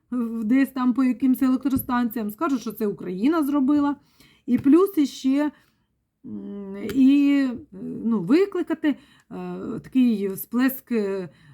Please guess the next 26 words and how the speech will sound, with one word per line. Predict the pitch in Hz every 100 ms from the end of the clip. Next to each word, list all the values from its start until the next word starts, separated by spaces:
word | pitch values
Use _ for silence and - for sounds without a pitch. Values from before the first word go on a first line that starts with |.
| -
людських, | 220 220 - 226 233 247 302
е, | 285 285 269 _ _ - 226
людської | 226 233 233 262 226 190
ненависті | 185 208 269 302 294 320
до | 311
України | 320 320 320 302 311 311
ще | - 320
дужче, | 247 302 302 - 294 - - _ -
і | 381
плюс | - 247 320 -
сказати, | 262 208 202 190 185
що | - 202 190
люди | 254 320 302
добрі, | 202 214 185
вставайте, | 185 - 202 233 285 294 269 269 262 _
бо | 202 233
нашу | 262 262 233
Москву | 220 - 277
розбомблять, | 285 190 190 262 202 190 214 277 - _ _
вставайте, | - 214 202 277 320 262
починайте | 214 214 226 254 294 254
щось, | - 269 262
по-, | - 233 220
нам | 220 214 269 269
надо, | 240 233
е, | 220